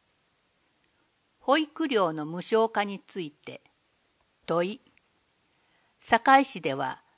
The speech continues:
令和五年度より、上の兄弟の年齢や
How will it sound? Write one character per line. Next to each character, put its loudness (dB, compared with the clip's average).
令 6
和 2
五 -4
年 0
度 -4
よ -6
り、 -14
上 4
の 4
兄 0
弟 8
の -4
年 -2
齢 0
や -2